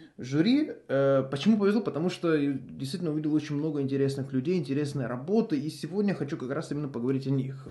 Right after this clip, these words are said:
У меня есть три фаворита, и вот я хочу начать. Это Мороз Никита,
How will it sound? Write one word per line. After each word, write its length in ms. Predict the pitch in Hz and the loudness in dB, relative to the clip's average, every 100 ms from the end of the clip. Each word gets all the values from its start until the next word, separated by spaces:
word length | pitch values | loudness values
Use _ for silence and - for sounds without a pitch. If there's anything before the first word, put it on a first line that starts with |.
| 120 | -12
У 100 | 120 | -8
меня 240 | 127 156 | -4 -2
есть 420 | 156 151 147 - - - - - _ _ _ _ _ _ | 0 -2 -4 -14 -20 -20 -20 -20 _ _ _ _ _ _
три 340 | 165 139 175 135 | 4 6 4 4
фаворита, 840 | 131 107 139 214 - 131 131 - - _ _ _ _ | 0 -2 0 0 0 -2 -2 -8 -20 _ _ _ _
и 140 | - 135 | -4 0
вот 160 | 143 | 0
я 80 | 143 | 0
хочу 220 | 143 - | -4 -4
начать. 580 | 120 120 - 185 196 - | -4 -2 2 2 2 -6
Это 500 | - 120 - 117 117 | -8 -8 -4 -2 -2
Мороз 440 | 113 120 135 131 123 | 0 2 4 2 0
Никита, 580 | 113 190 208 214 220 | -4 -4 0 0 0